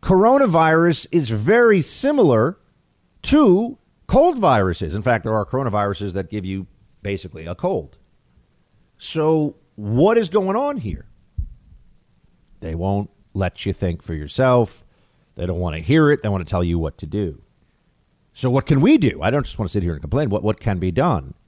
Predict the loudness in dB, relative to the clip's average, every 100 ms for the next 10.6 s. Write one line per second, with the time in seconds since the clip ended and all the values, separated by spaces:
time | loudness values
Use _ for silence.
0 | _ _ _ _ _ -8 -2 0 0 -2
1 | -4 -4 0 2 2 0 -4 -10 _ _
2 | _ _ _ _ _ _ 0 2 0 0
3 | 0 2 2 2 0 0 -2 -8 -20 _
4 | _ _ _ -4 2 4 4 2 -2 0
5 | 0 -2 -6 -6 -8 -10 -8 -4 -2 -2
6 | -4 -2 0 0 2 4 4 4 2 2
7 | 2 2 0 -4 -12 _ _ _ _ _
8 | _ _ _ _ _ _ _ _ -2 2
9 | 2 0 -2 -4 -2 -2 -4 -6 -2 0
10 | 0 0 -4 -8 -20